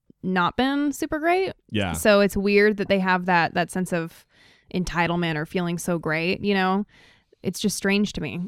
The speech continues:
Speaker 1: I don't
Speaker 2: Well,
Speaker 1: know.
Speaker 2: listen, there, there is some merit to why atheists are so distrusted in our society. You know, a lot of it could stem, I don't know, but it could stem from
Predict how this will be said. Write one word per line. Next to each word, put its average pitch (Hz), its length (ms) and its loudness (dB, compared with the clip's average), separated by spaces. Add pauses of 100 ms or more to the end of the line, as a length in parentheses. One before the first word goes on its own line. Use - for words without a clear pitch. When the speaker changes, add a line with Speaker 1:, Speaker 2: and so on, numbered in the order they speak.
Speaker 1:
I 185 60 -4
don't 214 100 4
Speaker 2:
Well, 180 240 6
Speaker 1:
know. 180 100 -4
Speaker 2:
listen, 120 400 2 (360)
there, 165 380 2
there 190 220 4
is 214 180 6
some 175 300 2
merit 135 420 2
to 113 400 2
why 135 440 2
atheists 135 680 0
are 104 480 0 (260)
so 151 400 6
distrusted 131 680 -2
in 101 140 -4
our 98 140 -6
society. 104 760 -2 (580)
You 170 120 0
know, 117 80 2
a - 20 2
lot 131 300 2
of 147 100 0
it - 160 -8
could 170 300 4
stem, 175 400 2
I 120 100 2
don't 143 240 4
know, 151 220 6
but 135 100 -2
it - 160 -4
could 175 340 2
stem 247 400 2
from 110 520 -2